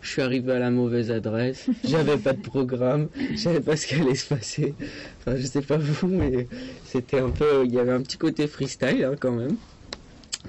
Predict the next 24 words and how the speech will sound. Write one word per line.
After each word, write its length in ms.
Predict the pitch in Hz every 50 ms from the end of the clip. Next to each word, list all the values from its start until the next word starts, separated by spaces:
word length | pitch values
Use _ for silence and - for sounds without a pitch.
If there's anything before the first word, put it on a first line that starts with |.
| - - - -
Et 140 | 143 143
puis, 320 | 123 - - - - 143 139
euh, 760 | 139 127 120 120 120 117 117 113 113 110 110 113 110 110 104 107 - -
mais 280 | - - 120 127 127 123
ça 160 | - 127 123
s'est 180 | 120 - - 123
très 220 | - - - 143
bien 180 | 135 139 139 135
passé. 400 | 127 135 127 127 - 175 180 165
On 120 | 156 139
était, 320 | 131 127 123 - 131 127 127
je 100 | 120 123
crois, 240 | 117 - 127 127 123
quatorze. 600 | - - 127 123 - 143 139 151 170 165 151 131 - - - - - - - - - - - - - - - - - - - - - -
Euh, 420 | 113 113 110 110 110 107 107 107 107
ça 240 | 104 - - 120 117
a 60 | 117
dû 200 | 110 113 120 123
durer 280 | 117 123 127 127 117 127
à 80 | 127
peu 140 | 123 - 123
près 200 | 120 - - 127
quatre 260 | 123 - 127 123 117
jours. 260 | 110 117 120 135 170